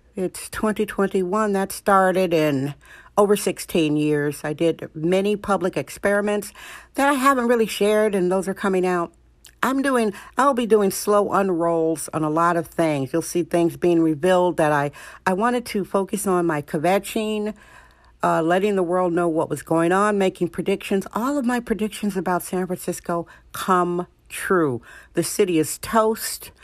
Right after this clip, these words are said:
regardless of people who say, "Have grit, have optimism, let's save San Francisco, let's have a meeting." None of that means anything until there's a new crop of politicians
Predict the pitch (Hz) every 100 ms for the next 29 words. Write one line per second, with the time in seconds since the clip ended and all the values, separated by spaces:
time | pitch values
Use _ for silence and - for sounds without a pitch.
0 | - - - 180 165 185 185 175 170 -
1 | 196 185 160 190 - 160 180 214 190 143
2 | 165 214 - - - - - - - -
3 | 247 226 202 196 208 - 226 196 165 135
4 | 135 127 - - - 214 - - 208 214
5 | 202 214 208 220 214 - 196 208 - 151
6 | 147 175 202 226 226 208 214 226 220 180
7 | 160 - - - 165 170 185 226 254 233
8 | 190 151 131 - - - _ _ _ _
9 | _ _ _ 156 160 156 - - 180 180
10 | 147 - 135 123 120 123 - _ _ _
11 | _ _ _ - 143 - 175 160 160 147
12 | 143 139 170 214 - - 180 175 - -
13 | _ - 139 - - - 196 202 202 -
14 | 165 - 165 160 156